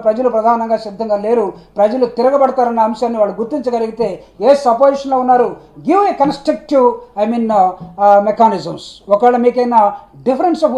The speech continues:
opinions ఉంటే ప్రతిపక్షంగా వాటిని ముందుకు పెట్టండి. అంతేకాని నోటికొచ్చినట్టుగా అడ్డంగా మీరు అధికారంలో లేకపోతే ఓర్చుకోలేక నిద్ర పట్టక జగన్మోహన్ రెడ్డి గారి ప్రభుత్వానికి బురద పోయాలని చూసే మిగతా రాజకీయ పార్టీ నాయకులందరూ కూడా ప్రజలు ఖచ్చితంగా బుద్ధి చెప్తారు.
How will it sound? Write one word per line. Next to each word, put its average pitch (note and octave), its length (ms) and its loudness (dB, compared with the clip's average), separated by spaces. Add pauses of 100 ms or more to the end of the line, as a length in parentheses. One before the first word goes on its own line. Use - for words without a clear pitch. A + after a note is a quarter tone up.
opinions C#4 360 -2 (100)
ఉంటే B3 180 4 (420)
ప్రతిపక్షంగా D4 600 2
వాటిని A3+ 220 0
ముందుకు A#3 260 -2
పెట్టండి. G3 320 -8 (260)
అంతేకాని C4+ 460 2 (500)
నోటికొచ్చినట్టుగా C4 720 0 (100)
అడ్డంగా B3+ 360 2 (300)
మీరు A3+ 180 2
అధికారంలో C4 460 2
లేకపోతే B3 360 2 (120)
ఓర్చుకోలేక A#3+ 480 0 (400)
నిద్ర G3+ 300 2
పట్టక B3 260 2 (440)
జగన్మోహన్ C4 420 0
రెడ్డి B3 160 4
గారి A#3+ 160 2
ప్రభుత్వానికి A#3+ 560 0
బురద A#3+ 260 2
పోయాలని B3 360 2
చూసే A3+ 240 -2 (380)
మిగతా B3+ 340 4
రాజకీయ A#3+ 380 2
పార్టీ A3+ 260 -2
నాయకులందరూ A3+ 560 -2
కూడా G#3 180 4 (300)
ప్రజలు G#3+ 320 0
ఖచ్చితంగా G#3 460 -2
బుద్ధి A3+ 260 -2
చెప్తారు. C4 340 2